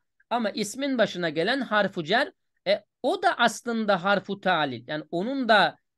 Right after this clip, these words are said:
bir talil manası var sayın hocalarım. Ama ve lakin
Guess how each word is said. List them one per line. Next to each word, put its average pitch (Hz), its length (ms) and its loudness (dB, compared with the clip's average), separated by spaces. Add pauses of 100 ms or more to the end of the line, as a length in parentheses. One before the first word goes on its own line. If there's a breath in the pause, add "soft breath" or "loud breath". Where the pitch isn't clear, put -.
(100)
bir 208 160 -10
talil 190 480 0
manası 170 800 -4
var 156 400 2
sayın 160 320 -2
hocalarım. 131 420 -6 (420)
Ama 277 340 4
ve 202 100 8
lakin 143 360 -2